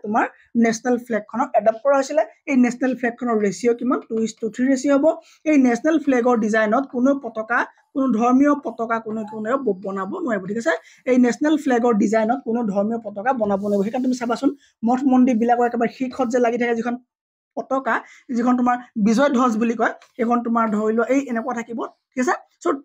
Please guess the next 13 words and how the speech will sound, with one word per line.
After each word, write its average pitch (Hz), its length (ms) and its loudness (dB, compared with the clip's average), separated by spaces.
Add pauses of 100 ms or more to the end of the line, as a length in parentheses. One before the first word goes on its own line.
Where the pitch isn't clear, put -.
ইয়াৰ 311 160 4 (340)
চাইজটো 320 420 2
কেতিয়াও 262 240 0 (120)
নেশ্যনেল 254 400 -2
ফ্লেগৰ 226 360 -2
নিচিনা 208 280 -4 (160)
নহয়, 170 240 -6 (140)
অ'কে? 349 160 0 (340)
নেশ্যনেল 214 260 -6
ফ্লেগৰ 202 180 2
নিচিনা 196 180 -6
নহয়। 175 180 -6 (280)
আৰু 277 100 6